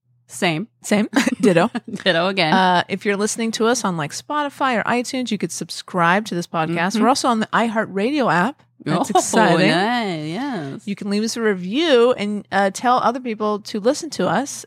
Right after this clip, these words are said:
Speaker 2: And then, you know, that's good. <laughs>
Speaker 1: <laughs>
Speaker 2: We'd like that.
Speaker 1: We like that a lot.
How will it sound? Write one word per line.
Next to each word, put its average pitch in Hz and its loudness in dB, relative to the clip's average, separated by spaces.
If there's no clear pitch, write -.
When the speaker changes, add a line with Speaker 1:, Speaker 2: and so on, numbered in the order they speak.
Speaker 2:
And 190 0
then, 202 0
you 294 -6
know, 247 2
that's - -2
good. 190 2
<laughs> - -
Speaker 1:
<laughs> - -2
Speaker 2:
We'd 294 2
like 294 4
that. 220 2
Speaker 1:
We 196 -4
like 208 0
that 151 -2
a 135 -10
lot. 131 -10